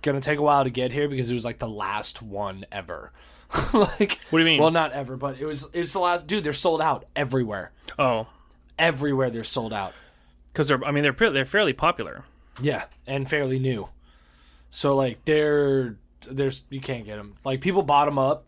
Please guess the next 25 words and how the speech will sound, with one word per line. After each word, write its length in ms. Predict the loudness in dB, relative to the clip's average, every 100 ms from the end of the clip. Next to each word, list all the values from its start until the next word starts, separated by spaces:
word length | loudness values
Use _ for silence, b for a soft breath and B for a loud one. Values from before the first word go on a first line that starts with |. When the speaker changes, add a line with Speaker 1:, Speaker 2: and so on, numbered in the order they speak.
| -10
Speaker 1:
and 160 | -4
now 120 | -2
you 100 | -2 -4
can 80 | -2
buy 160 | -2
'em 60 | -2
for, 100 | -8
like, 160 | -10
four 200 | -8 -8
or 40 | -6
five 180 | -8 -8
hundred 180 | -10 -6
dollars 460 | -4 -4 -8 -16 -20 -12
just 220 | -8 -8
for 60 | -8
the 60 |
Speaker 2:
So 140 | -2 2
they're 100 | 2
trying 160 | 2 0
to 60 |
Speaker 1:
box. 100 | -2
Speaker 2:
resell 260 | -2 -2 -2
'em. 140 | -6 b b -8
Speaker 1:
Yeah. 240 | -6 -6 -6
Speaker 2:
Yeah. 220 | -4 -2